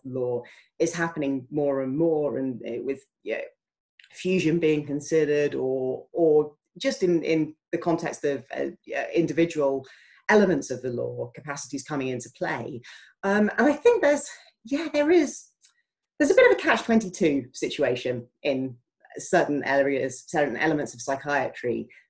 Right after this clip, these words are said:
not just surrounding capacity, but surrounding concepts like insight, surrounding things like self-harm, um, like sort of suicidality.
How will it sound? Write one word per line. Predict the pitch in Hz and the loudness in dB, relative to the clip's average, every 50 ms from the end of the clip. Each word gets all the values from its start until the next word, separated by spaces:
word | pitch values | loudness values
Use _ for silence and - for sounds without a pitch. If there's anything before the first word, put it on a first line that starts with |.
| - | -4
not | 240 254 240 - - | 0 0 0 0 0
just | 247 220 - - | -2 -2 -2 0
surrounding | 202 196 180 175 165 151 | 0 2 2 2 2 0
capacity, | 156 - - 165 160 165 - 165 - - 151 151 | -4 -6 -10 -10 -10 -8 -10 -10 -8 -6 -4 -4
but | 147 151 131 - | -4 -4 -6 -4
surrounding | - 143 139 143 143 139 | -2 -2 0 0 0 -2
concepts | 135 - 143 139 139 - 143 - - - | -2 -2 -4 -4 -4 -4 -6 -8 -8 -6
like | 131 120 120 - | -8 -8 -6 -2
insight, | - 165 180 175 175 - - 147 139 139 139 143 139 131 - - - - - - | 0 2 2 2 0 -4 -8 -6 -4 -2 0 0 0 -2 -6 -12 -18 -20 -18 -10
surrounding | - - 196 185 185 180 190 196 185 165 156 - | -4 -2 0 2 2 2 2 2 2 0 0 -2
things | 151 139 139 139 | -4 -4 -4 -4
like | 135 131 - | -6 -6 -6
self-harm, | - - 135 127 127 127 - - 151 147 147 147 139 135 135 135 135 120 - - | -6 -6 -4 -4 -4 -6 -8 -8 -6 -4 -2 0 0 0 0 -2 -2 -4 -8 -8
um, | 120 127 127 127 127 120 - | -8 -6 -6 -6 -8 -8 -10
like | 127 120 123 123 120 - | -8 -6 -6 -6 -8 -10
sort | - - 123 120 | -10 -10 -10 -10
of | |
suicidality. | - - - 131 127 127 - 123 123 - 135 127 139 139 135 131 - - 139 139 135 131 131 127 | -6 -4 -4 -4 -4 -4 -6 -6 -4 -4 -2 -2 -2 -2 -4 -6 -8 -6 -6 -4 -4 -4 -6 -6